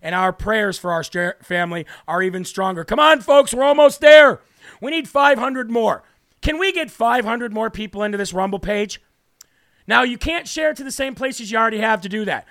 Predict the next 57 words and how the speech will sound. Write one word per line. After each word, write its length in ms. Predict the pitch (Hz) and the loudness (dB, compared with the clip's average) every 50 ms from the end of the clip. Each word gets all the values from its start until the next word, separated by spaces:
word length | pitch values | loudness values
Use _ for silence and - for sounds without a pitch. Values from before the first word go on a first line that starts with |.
| - - - - | -20 -20 -16 -10
You 80 | - 180 | -8 -4
gotta 240 | 170 233 233 277 - | -2 0 0 0 -2
share 180 | - 294 277 - - | -4 -6 -4 -2 -2
outside 420 | 233 262 262 - - 240 240 202 | -2 -2 -4 -4 -4 -4 -4 -4
the 60 | 226 | -8
platform. 480 | - - 220 220 220 220 - 190 175 170 | -6 -2 -2 0 -2 -2 -4 -10 -10 -8
You 40 | 170 | -6
gotta 200 | 170 185 180 160 | -4 -4 -4 -4
grab 300 | - 220 247 277 247 220 | -2 0 0 0 0 -2
the 80 | 240 | -6
link, 280 | 220 233 247 254 247 - - - - - - | -6 -6 -6 -8 -8 -12 -18 -20 -18 -14 -10
and 140 | 185 208 | -8 -8
you 60 | 202 185 | -6 -4
gotta 220 | 220 226 240 254 | -2 -2 -2 -2
go 100 | 214 233 | -4 -6
to 60 | 226 | -8
places 400 | 220 - 226 233 226 - 220 190 | -8 -6 -8 -8 -6 -8 -10 -8
where 140 | 190 202 202 | -4 -4 -4
we're 80 | 196 202 | -2 -2
gonna 180 | 190 202 202 | -4 -4 -4
get 160 | 185 180 196 | -4 -4 -4
'em 100 | 190 190 | -4 -4
into. 340 | 196 190 175 - 170 135 - - - - - | -4 -6 -6 -8 -10 -10 -12 -14 -20 -14 -6
I 140 | - 170 208 | -2 -2 0
would 180 | 214 220 202 190 | 0 -2 -2 -2
love, 300 | 202 202 180 139 113 _ | 0 0 0 -2 -2 _
I 140 | - 190 214 | -2 -2 0
would 140 | 214 220 214 | 0 0 -2
absolutely 560 | 220 220 202 - - 226 220 220 202 202 196 | -2 -2 -4 -6 -10 -10 -8 -4 -4 -2 -2
love, 240 | 196 196 185 160 160 | 0 0 -2 -2 -2
and 80 | 170 | -4
I'm 180 | 180 202 226 233 | -4 -2 -2 -2
asking 340 | 233 226 - - - 196 202 | -4 -4 -6 -8 -10 -10 -8
you 280 | 208 208 190 - - _ _ _ _ _ | -6 -6 -6 -8 -10 _ _ _ _ _
for 160 | - 185 185 | -8 -6 -6
a 40 | 175 | -6
favor 360 | - - 202 202 190 175 170 | -4 -4 -4 -4 -4 -4 -6
right 180 | 165 156 151 147 | -6 -6 -6 -6
now 140 | 160 165 165 | -8 -8 -8
to 40 | |
get 140 | 160 170 190 - | -6 -8 -10 -10
to 60 | 185 | -8
five 300 | - - 180 180 180 160 | -6 -4 -2 -2 -4 -4
thousand. 460 | - 180 165 165 160 143 131 117 98 - - - - - - | -6 -6 -6 -6 -6 -8 -12 -16 -20 -20 -20 -20 -12 -4 0
I 140 | 165 208 | 0 0
wanna 260 | 233 247 247 240 233 226 | 0 0 -2 -4 -4 -4
hit 280 | 160 226 240 240 - | -2 -4 -4 -4 -2
that 220 | 208 190 180 165 - - - | -4 -2 -2 -4 -6 -12 -20
so 140 | - - 196 | -14 -10 -8
we 100 | 196 208 | -8 -8
can 140 | 196 190 180 | -8 -10 -8
say, 160 | - 220 202 | -6 -4 -2
"Hey, 120 | 202 226 220 | -2 -2 -2
Rumble, 480 | 208 254 277 277 254 240 220 208 - - - _ _ _ | 0 0 -2 0 0 0 0 -2 -2 -8 -18 _ _ _
we're 220 | - 170 220 226 | -8 -4 -4 -4
still 320 | - - - 247 262 262 | -4 -2 0 2 4 4
here. 460 | 240 247 285 277 262 247 240 220 190 | 4 4 4 4 4 4 4 2 -2